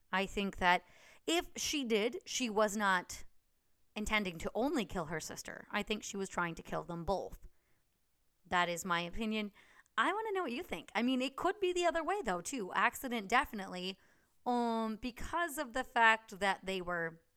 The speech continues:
they were so violent with each other all the time, throwing punches, pulling hair, and they were drinking.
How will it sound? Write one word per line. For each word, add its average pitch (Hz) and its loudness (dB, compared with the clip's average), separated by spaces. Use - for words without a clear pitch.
they 185 -6
were 180 -4
so 247 2
violent 185 2
with 262 0
each 214 -2
other 175 2
all 185 2
the 202 0
time, 165 -4
throwing 247 2
punches, 226 4
pulling 190 -2
hair, 226 6
and 330 0
they 311 0
were 262 0
drinking. 233 0